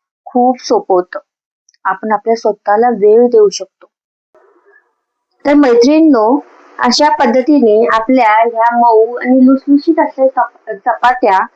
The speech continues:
तयार झालेल्या आहेत. तर मला नक्की कमेंट बॉक्स मध्ये सांगा की तुम्हाला हा जो आटा मेकर आहे हा कसा वाटला,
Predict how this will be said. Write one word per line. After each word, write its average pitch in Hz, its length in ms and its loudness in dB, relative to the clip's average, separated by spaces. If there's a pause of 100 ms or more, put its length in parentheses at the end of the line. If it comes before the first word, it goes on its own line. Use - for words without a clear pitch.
(340)
तयार 240 320 2
झालेल्या 254 540 2
आहेत. 202 220 -6 (720)
तर 320 120 2
मला 320 280 2
नक्की 311 320 0
कमेंट 277 420 2
बॉक्स 247 260 -2
मध्ये 254 180 2
सांगा 220 360 0
की 277 200 -2
तुम्हाला 233 720 0 (540)
हा 233 360 -2 (460)
जो 240 560 0 (2000)
आटा 233 340 0
मेकर 311 300 0
आहे 226 360 -2
हा 285 420 -4
कसा 330 340 0
वाटला, 247 500 -2